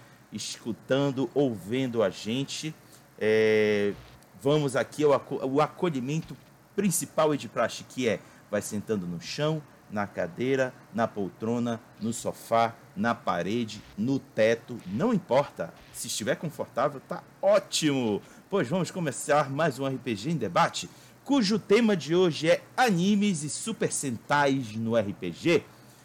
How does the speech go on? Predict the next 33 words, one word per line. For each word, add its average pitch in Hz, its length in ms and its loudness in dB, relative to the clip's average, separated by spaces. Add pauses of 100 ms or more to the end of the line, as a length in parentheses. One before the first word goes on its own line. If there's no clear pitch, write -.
(220)
Mas 165 320 0
antes 208 480 2 (760)
de 123 320 -4
explicar 160 640 0 (120)
por 185 260 2
que 185 160 0
que 185 140 -6
a 143 40 2
gente 135 300 -6
pensou 190 800 0 (480)
esse 147 380 0
tema 147 360 2
para 151 400 4
hoje, 117 460 4
deixa 156 260 0
eu 170 60 -6
fazer 139 300 0
as 160 120 2
devidas 156 460 -4
apresentações 147 960 -2 (320)
dessas 220 360 2
fuças 202 600 2
que - 80 -10
estão 165 340 -2
aqui 170 220 -2
dividindo 147 520 -6
espaço 135 540 -4
comigo 120 480 0
na 110 140 2
tela. 123 480 4 (440)
Vamos 139 340 2
às 139 160 2
apresentações. 139 1040 0